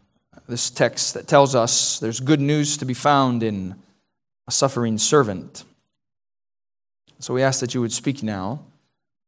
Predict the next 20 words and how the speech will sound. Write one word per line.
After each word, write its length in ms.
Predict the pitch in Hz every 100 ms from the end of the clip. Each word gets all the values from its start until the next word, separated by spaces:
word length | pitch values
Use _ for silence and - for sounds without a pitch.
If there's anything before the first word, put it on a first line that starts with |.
| _ _
for 160 | - 131
we, 140 | 135
your 140 | 127 113
servants, 580 | - 135 120 104 - -
are 160 | -
listening. 640 | 104 123 113 95 87 92 113 _ _ _ _ _ _ _ _ -
And 100 | 123
we 80 | 110
do 160 | 104
pray 220 | 104 104 101
it 40 |
in 120 | 95
Jesus' 420 | 95 104 98 95
name. 480 | 110 98 90 85 82 - _ -
Amen. 580 | 101 107 107 87 80 80 - - _ -
Oh, 40 |
you 60 | 110
may 140 | 98
be 80 | 92
seated. 380 | - 131 104